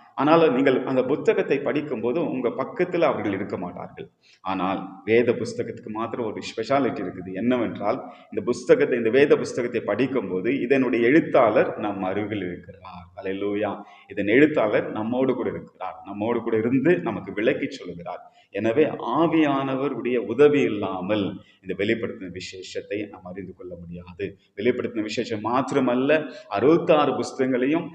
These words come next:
ஆவியானுடைய துணை இல்லாமல், ஆவியானுடைய ஞானம் இல்லாமல்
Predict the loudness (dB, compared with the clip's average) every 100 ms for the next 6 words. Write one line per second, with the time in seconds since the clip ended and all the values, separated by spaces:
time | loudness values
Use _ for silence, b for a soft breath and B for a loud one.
0 | B 0 2 4 2 0 -2 -4 -4 -4
1 | 0 2 2 0 -2 0 0 0 B B
2 | 4 4 6 2 2 -2 -2 0 0 2
3 | 4 4 2 0 -2 -2 0